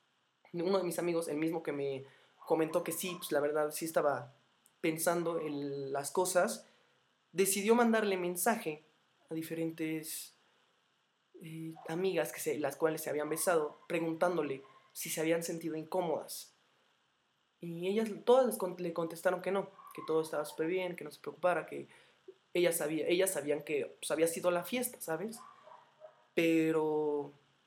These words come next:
pero el asunto aquí es, ¿qué tal si una de ellas no lo hubiese sentido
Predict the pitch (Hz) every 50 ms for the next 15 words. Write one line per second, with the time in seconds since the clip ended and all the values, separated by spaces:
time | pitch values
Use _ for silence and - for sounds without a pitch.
0 | _ _ _ _ _ _ _ _ _ - 208 202 208 214 214 214 - - 269 269
1 | - 277 262 240 233 - 220 220 220 214 208 - - - - - _ _ _ _
2 | _ _ _ _ _ - - 262 269 269 - 233 214 208 226 269 302 - - -
3 | - - - - - - - - - - _ _ - - - 214 220 220 226 220
4 | 202 196 196 190 196 202 202 202 - - - - 202 202 214 233 240 226 226 220
5 | 220 214 - - 175 160 - 180 175 175 175